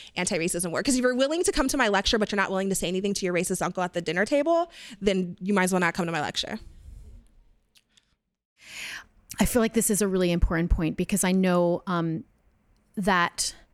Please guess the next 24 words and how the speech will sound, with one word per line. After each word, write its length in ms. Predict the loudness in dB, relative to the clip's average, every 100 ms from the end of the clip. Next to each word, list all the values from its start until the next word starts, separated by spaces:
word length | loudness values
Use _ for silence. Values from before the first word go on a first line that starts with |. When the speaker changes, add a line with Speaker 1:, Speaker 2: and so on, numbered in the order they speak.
| -20 _ _ _ _ _
Speaker 2:
often 340 | 0 2 0
the 80 | 0 2
interactions 800 | 0 4 2 2 0 0 2 0
on 200 | 0 0
your 120 | 0
social 400 | 0 -2 -2 -4
feed, 540 | -2 2 4 2 0 -6 -14 -20 -20 _
like, 380 | 0 2 0 -8 _ _ _ _ -12 -2
get 220 | 0 0
people 380 | -2 -4 -4 -6
fired 520 | -2 0 2 2 2
up, 280 | 0 2 -2 0
right? 240 | 2 2 2
And, 140 | 0 2
and 160 | 2
that's 160 | 2 2
particularly 680 | 0 2 2 2 2 2 2
because 560 | 0 2 2 2 0 0
white 440 | 2 2 0 -2
folks, 440 | 0 0 0 -2
white 240 | 0 0 2
women 300 | 0 2 2
in 100 | 0
particular, 720 | 0 0 -2 -2 -2 -2